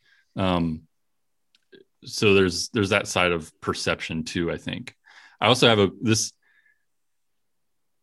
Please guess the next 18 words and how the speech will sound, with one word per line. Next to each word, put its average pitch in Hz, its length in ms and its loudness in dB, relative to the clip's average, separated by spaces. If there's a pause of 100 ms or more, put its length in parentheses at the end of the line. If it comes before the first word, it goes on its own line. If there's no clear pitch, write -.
(320)
you're 113 340 0 (100)
talking 117 320 4
about 98 200 4
the 101 100 -6
industry's 92 680 -2
sort 92 300 -2
of 82 220 -2 (540)
hesitancy 95 680 0
around 87 300 -2
A 87 180 0
Rs 90 260 0
at 85 80 -10
the 92 80 -12
time 87 300 -2
when 85 180 -4
some 87 180 -6
of 85 60 -4
these 80 400 -6